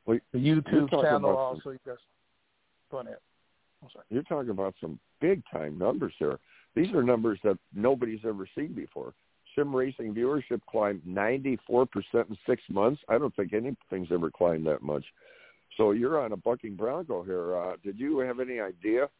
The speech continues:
Speaker 1: course, like you mentioned and Retha mentioned, people were staying home. They're looking around, "What do we do?" And they start looking into, "Hey, let's, let's play a game." And the racing car,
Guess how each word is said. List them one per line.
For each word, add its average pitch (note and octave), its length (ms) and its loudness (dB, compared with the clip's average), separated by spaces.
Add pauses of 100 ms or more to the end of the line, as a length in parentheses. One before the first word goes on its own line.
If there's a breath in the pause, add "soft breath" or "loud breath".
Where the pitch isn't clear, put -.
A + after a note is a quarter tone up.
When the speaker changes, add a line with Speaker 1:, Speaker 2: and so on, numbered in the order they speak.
(100)
Speaker 1:
course, B2+ 260 2
like B2 200 2
you B2+ 120 0
mentioned B2 480 -2
and G2 140 -6
Retha B2+ 280 -4
mentioned, G2 480 -6 (680 soft breath)
people C3+ 440 2
were C#3+ 180 -4 (100)
staying G#2 320 -2
home. C3 440 0
They're F#2 120 -2
looking A#2+ 360 -4
around, A#2+ 260 -2
"What A2 160 0
do A#2+ 80 0
we A#2+ 160 -4
do?" A#2 420 -2
And E2+ 80 -18
they F2+ 200 -14
start G#2+ 200 0
looking A2+ 340 -2
into, A2 200 -2
"Hey, A#2 220 2
let's, A2 180 2 (800)
let's A2 160 -4 (160)
play A2+ 200 6
a A2+ 40 2
game." B2+ 380 0 (560)
And G#2 120 -6
the G2+ 80 -4
racing A#2+ 420 -4
car, G2 420 -2